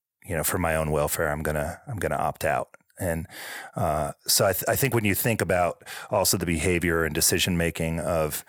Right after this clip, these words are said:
those organizations, that should at least be a part of the calculus, uh, about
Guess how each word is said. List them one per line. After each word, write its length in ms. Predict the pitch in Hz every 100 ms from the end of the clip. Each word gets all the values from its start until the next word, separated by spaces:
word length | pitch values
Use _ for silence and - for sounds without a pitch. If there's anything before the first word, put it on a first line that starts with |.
| - -
those 180 | 80
organizations, 920 | 82 73 76 76 85 - 80 82 - - - - -
that 140 | 104
should 340 | - 190 113 - 92
at 120 | 87
least 240 | 87 -
be 120 | 90
a 40 | 85
part 380 | - 87 85 78
of 80 |
the 120 | 78 78
calculus, 760 | - 78 - 76 80 - - -
uh, 220 | 90 82 -
about 440 | - 101 85 78